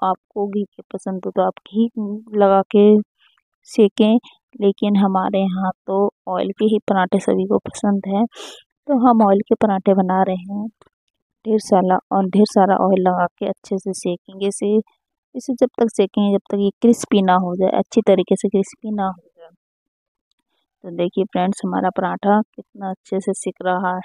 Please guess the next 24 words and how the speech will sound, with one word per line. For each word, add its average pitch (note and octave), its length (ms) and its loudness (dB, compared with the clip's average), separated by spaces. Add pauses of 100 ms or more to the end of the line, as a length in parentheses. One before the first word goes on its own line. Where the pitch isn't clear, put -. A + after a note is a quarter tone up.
है, G3 320 -4 (880)
इसे G3+ 220 -6
हम F#3+ 120 0
crispy - 440 -6
होने F3 260 -2
तक F#3+ 180 -2
सेकेंगे। F#3+ 640 -4 (680)
और F3+ 220 -6
guys, F#3 580 2 (160)
आपको - 360 -2
ये F#3+ 280 4
recipe G#3+ 640 -2 (1400)
पसंद F3+ 420 -4
आए E3+ 240 4 (600)
तो G3 360 0 (720)
like F3+ 300 0
and F#3+ 100 -2 (140)
comment F3+ 340 0 (100)
ज़रूर F3+ 280 2 (120)
करें G3+ 320 -6
और F#3+ 180 -4
अपना F#3+ 260 -4
review F#3 340 -2 (100)
दें G3 160 0